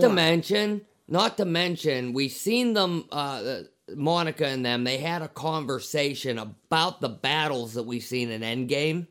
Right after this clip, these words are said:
Speaker 2: Yeah.
Speaker 1: Okay, so they know that she pretty much almost killed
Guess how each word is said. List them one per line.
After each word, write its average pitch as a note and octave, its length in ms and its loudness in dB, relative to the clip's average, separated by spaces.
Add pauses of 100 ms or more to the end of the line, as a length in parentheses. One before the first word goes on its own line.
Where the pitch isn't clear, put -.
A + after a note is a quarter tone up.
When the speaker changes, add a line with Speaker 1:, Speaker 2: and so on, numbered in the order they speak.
(200)
Speaker 2:
Yeah. C#3 360 -2
Speaker 1:
Okay, D#3 380 2
so D3+ 180 2
they C#3+ 220 4
know D3 960 0 (360)
that C3 220 2
she E3 360 -2
pretty A3 680 0
much G3 540 -2 (160)
almost E3 600 0
killed D#3 460 0